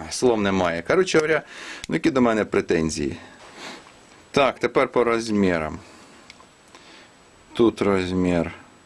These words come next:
вісімнадцять мінус сотка.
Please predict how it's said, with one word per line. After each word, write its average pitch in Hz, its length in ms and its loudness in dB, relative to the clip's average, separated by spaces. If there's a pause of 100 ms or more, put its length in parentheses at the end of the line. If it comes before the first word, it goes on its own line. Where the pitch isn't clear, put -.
(640)
вісімнадцять 107 840 -2 (120)
мінус 87 360 -4
сотка. 160 580 0